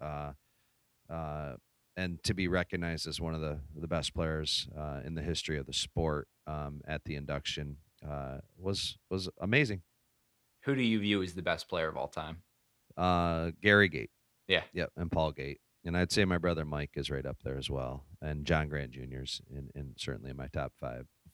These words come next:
Speaker 2: Funny Gary Gait story. So I, I'd always heard about the legend. This was before social media, so I didn't really s-, I'd only seen him with his helmet on. <laughs> So he,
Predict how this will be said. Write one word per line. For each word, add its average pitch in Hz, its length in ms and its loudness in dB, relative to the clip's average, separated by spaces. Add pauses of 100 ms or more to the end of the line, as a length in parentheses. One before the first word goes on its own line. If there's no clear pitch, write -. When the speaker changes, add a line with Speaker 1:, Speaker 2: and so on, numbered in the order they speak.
Speaker 2:
Funny 110 200 4
Gary 95 260 2
Gait 90 200 -4
story. 85 280 -2
So 92 360 2
I, 95 220 0
I'd 107 220 6
always 113 360 0
heard 101 180 0
about 90 180 0
the - 80 -6
legend. 87 280 -4
This 127 140 -6
was 101 100 -6
before 90 340 -4
social 87 340 -4
media, 85 300 -2
so 87 140 2
I 101 80 6
didn't 104 100 -2
really 90 180 -2
s-, - 140 -8
I'd 98 140 4
only 98 180 2
seen 98 220 -2
him 92 80 -2
with 80 80 -8
his 80 80 -12
helmet 120 280 0
on. - 220 -6
<laughs> - 60 -18 (340)
So - 200 6 (120)
he, 147 380 6